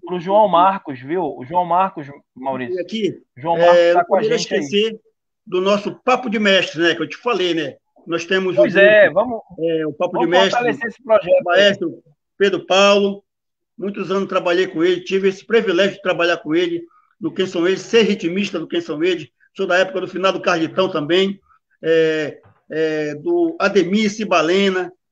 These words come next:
Speaker 2: Então, a gente não pode, é, esquecer as nossas raízes, né?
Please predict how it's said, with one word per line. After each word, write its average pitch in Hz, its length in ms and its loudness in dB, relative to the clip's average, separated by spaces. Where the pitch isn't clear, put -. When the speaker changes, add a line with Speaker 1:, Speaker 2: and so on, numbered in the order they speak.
Speaker 2:
Então, 170 180 -4
a 202 40 0
gente 208 200 -2
não 311 180 -4
pode, 226 480 2
é, 185 80 -2
esquecer 196 640 -2
as 180 160 -6
nossas 202 280 -4
raízes, 185 600 -2
né? 156 260 -2